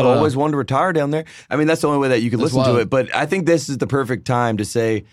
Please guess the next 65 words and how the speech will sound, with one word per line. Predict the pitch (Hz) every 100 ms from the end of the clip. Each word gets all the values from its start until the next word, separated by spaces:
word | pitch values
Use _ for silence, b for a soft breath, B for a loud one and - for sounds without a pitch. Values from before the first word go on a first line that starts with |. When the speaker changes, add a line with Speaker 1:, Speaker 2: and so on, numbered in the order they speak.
| b -
Speaker 2:
this | 135 127
proves | - 151 143
that | 117 101
we | 117
are | 120
at | 110
the | 101
tipping | 87 127 127 117
point | 110 117 107
of | 98 98 85 - _
college | - 170 127
basketball | 143 127 120
is | 107
all | 110
about | 107 101 98 - b b _ _
you | 98 123
care | 147
about | 131 123
your | 107
school, | 101 - 104 101
you | 98
care | 101
about | 113 107
where | 98 101
you | 92
went, | 95 95
so | -
that's | 98 104
what |
matters | 85 90 85 -
to | 78
you. | 71 67 - -
Speaker 1:
Right. | 117 110
Speaker 2:
And | 131
then | 139
all | 139
the | 131
money | 120 123 120
keeps | 127 107
funneling | - 110 107 101 101
in | 101
over | 95
the | 87
year. | 101
It | 104
gets | 120 101
more | 107 117 120 113
and | 101
more | 104 110
and | 127
Speaker 1:
Mm-hmm. | 135 139
Speaker 2:
more | 107
and | 98
more. | 104
And | 107
we're | 113
trying | - 147
to | 131
see, | 139
like, | 113
what | 90 113 117
that | 107
tipping | - 113 110
point | 101 104
is. | 110 117